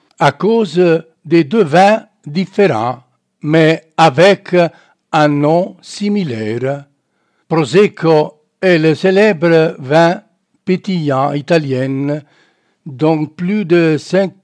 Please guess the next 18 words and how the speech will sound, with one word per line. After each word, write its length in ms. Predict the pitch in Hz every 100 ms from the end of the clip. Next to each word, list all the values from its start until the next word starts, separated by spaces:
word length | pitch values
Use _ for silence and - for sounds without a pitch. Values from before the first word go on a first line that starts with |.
| -
cents 260 | - 208
millions 600 | 202 170 165 170 202 208 - _ -
de 340 | 147 165 160
bouteilles 840 | 156 131 190 - 214 226 208 202 196 - _ _
ont 180 | - 196
été 440 | 214 220 156 147 131
vendues 600 | 165 185 170 233 233 233 _ _
dans 340 | 139 160 165
le 140 | 180 220
monde 580 | 165 156 165 170 185 -
en 180 | 151 147
deux 220 | 143 214
mille 280 | 165 170 156
vingt. 520 | 131 120 127 127 151 151 - _ _ _ -
Prosecco 720 | 160 170 135 151 147 - 156 139 _ _
est 240 | 180 170
un 200 | 170 156
vin 360 | 151 147 190